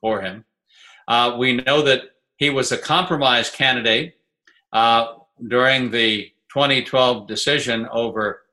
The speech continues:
who would be the next, uh, leader of the Chinese Communist Party, who would be the next head of the Central Military Commission, and who would be the next, um, you know, president of China, because those three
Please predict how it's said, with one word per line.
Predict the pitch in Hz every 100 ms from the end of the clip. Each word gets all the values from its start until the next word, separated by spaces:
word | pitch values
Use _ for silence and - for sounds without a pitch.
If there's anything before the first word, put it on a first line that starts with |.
| _
who | 135 139
would | 123 98
be | 123
the | 107
next, | 113 120 - - - _
uh, | - 101 101
leader | 135 151 123 117
of | 110 104
the |
Chinese | 107 120 117 110 -
Communist | 113 110 107 -
Party, | 117 113 113
who | 107
would | 120 107
be | 113
the | 107
next | 110 110 - - _ _ _
head | - 131 127 120
of | 117 110
the | 107
Central | - 127 113 113
Military | 117 120 113 117 110
Commission, | 107 113 113 - 107
and | 104
who | 120
would | 117 101
be | 113
the | 104
next, | 107 107 - - _ _ _ 107
um, | 104 101 98 95 - _ -
you | 110
know, | 98 90 - _ _ _
president | - 135 127 113 110 -
of | 104
China, | - 143 135 117 - -
because | 123 139
those | 170 180 175
three | - 185 151 127